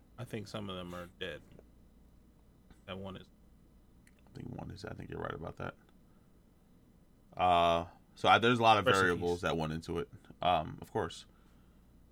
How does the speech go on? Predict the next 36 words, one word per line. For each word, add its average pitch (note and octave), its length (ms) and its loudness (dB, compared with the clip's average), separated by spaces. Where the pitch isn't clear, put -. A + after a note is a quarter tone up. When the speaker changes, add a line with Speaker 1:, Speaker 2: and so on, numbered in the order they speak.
Speaker 2:
But A#2+ 140 6
I'm D3 160 12
excited B2+ 260 6
to G2+ 60 -6
watch G2+ 200 2
another F2+ 220 -2
Life. F2 160 0
Shout A#2+ 140 6
out F2 60 0
to F2 60 -16
Paul F2+ 200 0
Rudd. E2+ 200 -4
I F2 80 -2
love G2 180 -2
Paul E2 200 -4
Rudd. E2 200 -4
Um, F2 440 -2
yeah, - 120 -6
Speaker 1:
You D3+ 60 0
Speaker 2:
I'm, E3+ 120 0
Speaker 1:
just E3 200 2
Speaker 2:
I'm, - 60 4
Speaker 1:
said C#3 80 4
Speaker 2:
I'm A#2+ 60 4
Speaker 1:
Another A#2+ 280 4
Speaker 2:
hyped A2 40 4
to A2 60 2
Speaker 1:
Life. A2 200 2
Speaker 2:
watch E2+ 220 -8
it. A#2+ 40 -4
Speaker 1:
Um, A2 480 -2
I A#2 60 -8
think D#3 160 -4
you C#3+ 80 -2
meant A2+ 200 -2
Ghostbusters. C3+ 580 -4